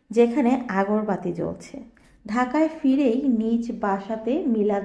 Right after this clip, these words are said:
দিয়েছেন পরিমণি, কেননা তার বাসাতেও তার নানু ভাই থাকতো।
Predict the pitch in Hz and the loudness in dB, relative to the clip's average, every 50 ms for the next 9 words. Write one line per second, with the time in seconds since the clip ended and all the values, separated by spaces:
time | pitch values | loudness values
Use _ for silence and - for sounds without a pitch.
0 | 196 - 208 208 208 214 - - 285 294 311 - - 214 196 180 180 175 175 175 | -4 -2 -2 -2 -2 -2 -4 -4 -4 -4 -4 -2 -2 -2 -2 -2 -2 -4 -6 -6
1 | 175 170 175 170 - - - - _ _ - - - _ _ _ 294 277 285 302 | -6 -6 -6 -8 -10 -12 -18 -20 _ _ -20 -20 -20 _ _ _ -2 0 0 0
2 | 330 339 277 240 294 359 - - 262 240 233 226 - 196 185 196 196 - 262 262 | 0 0 2 0 0 -2 -2 0 2 2 2 2 2 0 0 -2 0 -2 -4 -2
3 | 262 285 285 294 294 294 247 220 277 311 294 240 214 196 196 208 208 196 202 214 | 0 0 0 0 0 2 2 2 2 2 0 0 0 0 -2 -2 -4 -4 -4 -4
4 | 202 208 202 - 180 170 - - - - - | -4 -4 -4 -6 -8 -8 -8 -12 -12 -12 -12